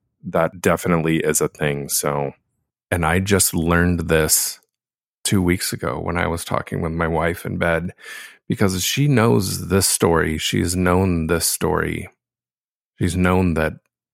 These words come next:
I tried to take my life. And I always thought that she was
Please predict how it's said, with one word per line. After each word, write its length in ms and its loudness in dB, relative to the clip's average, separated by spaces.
I 140 -2
tried 280 -2
to 60 -4
take 260 -2
my 120 -4
life. 480 -4
And 200 2
I 140 0
always 420 0
thought 320 -2
that 140 -4
she 260 -2
was 500 0